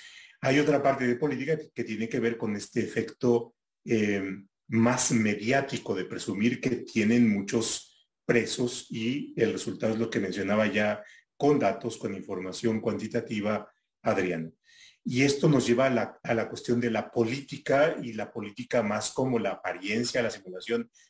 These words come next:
de que se hace algo, que también es un, es parte de la política.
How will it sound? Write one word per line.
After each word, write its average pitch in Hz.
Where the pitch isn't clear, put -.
de 120
que 123
se -
hace -
algo, 85
que 147
también 185
es 165
un, 117
es 117
parte 101
de 92
la 92
política. -